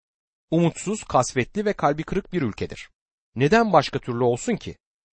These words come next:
Tanrı'nın laneti bir ülkeyi güzelleştirebilir mi? Filistin artık bu dünyaya ait değildir. Şiir ve geleneğe göre kutsaldır, hayal dünyasıdır." Filistin ülkesine dönüş hareketini Siyonist hareketi başlatan Avustralyalı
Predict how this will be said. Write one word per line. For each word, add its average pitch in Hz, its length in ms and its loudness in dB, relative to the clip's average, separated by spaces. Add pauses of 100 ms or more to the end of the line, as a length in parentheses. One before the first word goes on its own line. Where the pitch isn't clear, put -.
(140)
Tanrı'nın 190 540 4
laneti 170 480 -2
bir 220 120 -2
ülkeyi 156 420 -4
güzelleştirebilir 123 840 0
mi? 90 200 -4 (680)
Filistin 208 380 2
artık 185 360 2
bu 180 80 -4
dünyaya 143 380 4
ait 127 240 4
değildir. 85 500 -8
Şiir 180 400 -4
ve 156 80 6
geleneğe 127 440 2
göre 110 220 0
kutsaldır, 147 640 2 (180)
hayal 135 320 4
dünyasıdır." 90 680 -8 (520)
Filistin 240 360 2
ülkesine 208 480 2
dönüş 185 300 0
hareketini 127 680 -2
Siyonist 151 460 0
hareketi 104 400 -4
başlatan 139 560 0
Avustralyalı 147 880 2